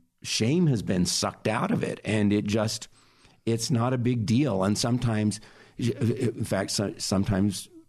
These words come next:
in more recent months, she's said, "God, it's been a long time since that's happened. Is there something I should worry about?" I said, "Well, no, it just,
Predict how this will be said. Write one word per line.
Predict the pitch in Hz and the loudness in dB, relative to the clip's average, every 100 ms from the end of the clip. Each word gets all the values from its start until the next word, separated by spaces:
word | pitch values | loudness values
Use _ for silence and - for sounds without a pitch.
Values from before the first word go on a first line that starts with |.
| _ | _
in | 95 92 90 | 0 2 4
more | 92 | 4
recent | 92 110 - 101 - | 2 0 0 -2 0
months, | 95 101 - | 0 0 -2
she's | - 101 95 90 | -4 -2 -2 -2
said, | - 92 82 - 92 | -4 -4 -4 -10 -6
"God, | 110 | -4
it's | 151 | -4
been | - 117 | -2 0
a | |
long | 117 120 | 2 0
time | 127 147 143 - - - | 0 0 -2 -6 -20 -20
since | - 113 98 | -8 -2 -2
that's | - 98 - | -2 -4 -2
happened. | 131 160 - 87 85 90 - - - _ | -2 -2 -2 -2 -2 -4 -12 -20 -20 _
Is | 98 | -4
there | 101 98 95 - | -2 -2 -4 -8
something | - - 107 95 98 | -10 -4 -2 -2 0
I | 95 | 0
should | 98 101 | 0 0
worry | 127 143 | 2 2
about?" | 98 87 | 2 0
I | 87 | 0
said, | - 95 | -2 0
"Well, | 117 117 | 0 2
no, | 113 113 139 | 0 0 -2
it | 117 | -2
just, | 120 - | -4 -4